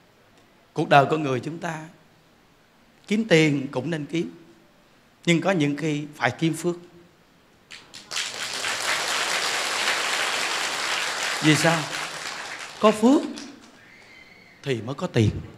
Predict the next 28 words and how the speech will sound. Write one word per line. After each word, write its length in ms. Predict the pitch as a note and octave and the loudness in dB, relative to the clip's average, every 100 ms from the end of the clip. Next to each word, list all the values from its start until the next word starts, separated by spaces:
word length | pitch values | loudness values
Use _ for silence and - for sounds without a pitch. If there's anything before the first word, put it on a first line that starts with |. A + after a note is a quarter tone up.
| - - - - - - - - - - - - - - - - - - - | -16 -12 -10 -6 -4 -4 -4 -4 -4 -4 -4 -2 -2 -2 -2 -2 -2 -2 4
Chắc 100 | F#3+ - | 4 8
chắn 240 | F#3+ G#3+ | 8 8
luôn, 120 | G#3 D3 - - - | 6 4 2 -4 2
một 80 | C#3+ - | 2 8
trăm 140 | F3+ E3+ | 8 10
phần 120 | D3+ A#2+ | 6 4
trăm. 140 | D3 C#3 - - - - - - - - - - - - - - - - - - - - - G#3 G3+ | 2 2 -2 -8 -10 -10 -10 -10 -10 -10 -12 -12 -14 -14 -16 -18 -16 -18 -18 -20 -20 -18 -18 -12 4
Nhân 180 | E3+ | 8
Đức 120 | F#3 A#3+ | 10 12
đi 100 | G#3 | 12
làm 240 | F#3+ D#3+ | 12 10
trên 100 | F#3 | 8
thành 140 | E3 D3+ | 2 4
phố 140 | A3+ | 4
mười 240 | G#3+ E3+ | 4 4
một 280 | D3+ D3 D3+ | 4 4 2
năm, 200 | F3+ E3+ | 0 -2
Nhân 120 | D3+ | -2
Đức 180 | F#3 - | -2 0
chưa 160 | B3+ B3 | 4 8
bao 80 | A#3+ | 8
giờ 160 | E3 | 6
suy 160 | B2+ F3 | 2 0
nghĩ 260 | D3+ C3+ | 2 2
rằng 200 | F#3 D3+ | 0 -4
mình 120 | C3 A2+ | -4 -4
kiếm 160 | F3 E3+ | -4 -4
phước. 160 | F#3 | -6